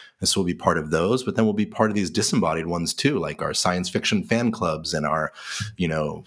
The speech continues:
quantum physics research facilities, right? They're gonna take place in the ether. And that's all right. It's not like everything needs to be connected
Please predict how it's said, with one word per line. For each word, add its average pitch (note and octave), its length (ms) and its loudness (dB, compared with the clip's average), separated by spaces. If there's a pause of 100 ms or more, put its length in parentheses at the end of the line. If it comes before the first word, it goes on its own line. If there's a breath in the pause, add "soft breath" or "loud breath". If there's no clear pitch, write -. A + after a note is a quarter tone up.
(100)
quantum G2+ 280 2
physics - 380 0
research A#2 320 2
facilities, E2 720 0
right? F2+ 220 0
They're F#2 140 2
gonna F2+ 240 0
take - 300 -2
place A2+ 600 2
in G#2 320 4
the F2+ 220 0
ether. - 400 -4 (520 soft breath)
And F#2 280 4
that's A#2+ 200 4
all A2 140 2
right. A2+ 300 2
It's - 180 0
not C3 140 6
like A2 280 -2
everything A2 520 2
needs A2+ 240 2
to A#2 120 4
be F#2 140 2
connected F2+ 540 -2